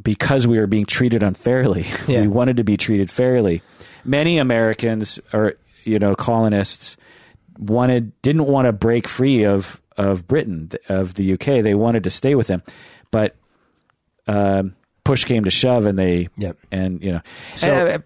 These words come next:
Speaker 2: there's a problem with the word fair in the first place, right? Because, uh,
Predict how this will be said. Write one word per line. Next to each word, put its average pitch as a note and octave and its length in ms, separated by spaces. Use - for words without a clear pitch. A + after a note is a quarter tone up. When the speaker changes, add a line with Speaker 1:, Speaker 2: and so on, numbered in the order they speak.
Speaker 2:
there's D#3+ 220
a E3 60
problem F3+ 260
with C3 100
the B2+ 80
word A#2+ 240
fair B2 300
in G2+ 80
the G2 60
first C#3 220
place, F2+ 220
right? G#2 160
Because, - 360
uh, G2 280